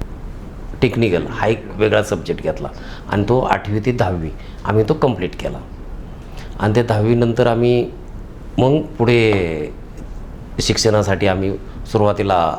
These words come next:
औंध या ठिकाणी आयटीआयमध्ये प्रवेश केला आणि प्रवेश घेतला आणि त्या ठिकाणी सिव्हिल ड्राफ्ट्समनचा हा कोर्स केला तीन वर्षाचा, म्हणजे दोन वर्ष ह्याच्यामध्ये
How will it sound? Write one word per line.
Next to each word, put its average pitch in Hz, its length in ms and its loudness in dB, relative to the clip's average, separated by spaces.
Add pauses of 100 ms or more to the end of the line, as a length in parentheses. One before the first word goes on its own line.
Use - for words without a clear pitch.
(160)
औंध 98 240 2
या 95 120 4
ठिकाणी 87 380 0 (580)
आयटीआयमध्ये 98 580 2
प्रवेश 98 440 0
केला - 240 -4 (600)
आणि 107 320 4
प्रवेश 113 440 4
घेतला 101 280 4
आणि 107 180 2
त्या 117 200 4
ठिकाणी 104 500 0 (1200)
सिव्हिल 107 320 4
ड्राफ्ट्समनचा 95 500 2
हा 95 100 0
कोर्स 95 300 -2
केला 73 240 -4 (520)
तीन 113 120 4
वर्षाचा, 87 420 -2 (480)
म्हणजे 95 120 0
दोन 101 220 4
वर्ष 98 220 0 (1200)
ह्याच्यामध्ये 90 800 0